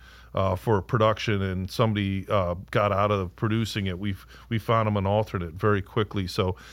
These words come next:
yeah, it's really important to highlight our, our global,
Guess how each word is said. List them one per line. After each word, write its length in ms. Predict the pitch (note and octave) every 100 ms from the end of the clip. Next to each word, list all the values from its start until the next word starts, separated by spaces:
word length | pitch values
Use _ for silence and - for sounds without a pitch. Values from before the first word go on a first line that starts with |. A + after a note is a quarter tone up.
| - -
yeah, 160 | F#3 A2+
it's 100 | -
really 380 | C3+ D3+ D#3+
important 380 | C3+ G#2 C#3 A#2
to 40 | F#2+
highlight 520 | G2+ A2+ A#2 G2 F#2+
our, 300 | - F#2+ F#2+ F2+
our 140 | G2+ F#2+
global, 720 | F#2 G#2+ A2 G#2 G2+ G2